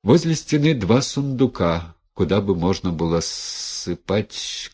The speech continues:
кулей по пять пшеницы в каждый. Демид приподнял один из сундуков, тяжёл, наверное, не одно рваньё. «Господи, Царица Небесная, помоги мне, горемычной да обездоленной!»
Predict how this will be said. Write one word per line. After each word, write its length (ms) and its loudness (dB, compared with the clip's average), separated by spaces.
кулей 380 0
по 180 -4
пять 340 0
пшеницы 760 -6
в 100 -20
каждый. 640 -8
Демид 360 4
приподнял 760 2
один 320 0
из 100 -4
сундуков, 800 -2
тяжёл, 600 0
наверное, 600 0
не 140 2
одно 460 0
рваньё. 680 -4
«Господи, 600 2
Царица 500 0
Небесная, 560 0
помоги 540 0
мне, 220 0
горемычной 760 2
да 140 4
обездоленной!» 920 2